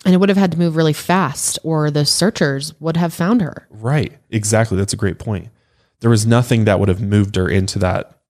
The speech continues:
Speaker 1: Mm-hmm.
Speaker 2: that river that quickly
Speaker 1: Mm-hmm.
Speaker 2: without somebody finding her body.
Speaker 1: So you
Speaker 2: There's
Speaker 1: think
Speaker 2: just
Speaker 1: that
Speaker 2: no
Speaker 1: would just
Speaker 2: way.
Speaker 1: end that argument, but
Speaker 2: Yeah.
Speaker 1: it didn't. That's a crazy thing.
Speaker 2: Yeah.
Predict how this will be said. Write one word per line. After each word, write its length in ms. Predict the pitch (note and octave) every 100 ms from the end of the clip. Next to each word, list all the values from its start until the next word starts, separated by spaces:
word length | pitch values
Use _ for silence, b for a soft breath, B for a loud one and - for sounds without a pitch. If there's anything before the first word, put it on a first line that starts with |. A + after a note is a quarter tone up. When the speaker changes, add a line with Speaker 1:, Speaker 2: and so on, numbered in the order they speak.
| -
Speaker 1:
Mm-hmm. 120 | D3+
Speaker 2:
that 180 | G2 E2+
river 400 | F#2 E2+ - - -
that 180 | - -
quickly 440 | - - - A#2 _ -
Speaker 1:
Mm-hmm. 200 | D3+ C#3 - _ _ D3+
Speaker 2:
without 340 | F#2+ F#2 -
somebody 300 | G#2 F2+ -
finding 400 | - F2+ F2 F#2+
her 140 | F#2+ F2
body. 320 | - - - _ _ -
Speaker 1:
So 80 | F#3+
you 20 |
Speaker 2:
There's 60 | F#3+
Speaker 1:
think 20 |
Speaker 2:
just 120 | A3+
Speaker 1:
that 40 | F#3+
Speaker 2:
no 40 |
Speaker 1:
would 60 | F3+
just 180 | D#3
Speaker 2:
way. 60 | D#3+
Speaker 1:
end 100 | D#3
that 160 | C3+ G#2
argument, 540 | C#3+ C#3 B2 - - _ _
but 140 | C#3+ C#3
Speaker 2:
Yeah. 60 |
Speaker 1:
it 100 | C3
didn't. 360 | D#3+ E3 G2 - - _ _ _
That's 140 | D#3+ D3+
a 80 | C3+
crazy 340 | D#3 D#3+ C3
thing. 280 | A#2+ A2 A2+
Speaker 2:
Yeah. 180 | C3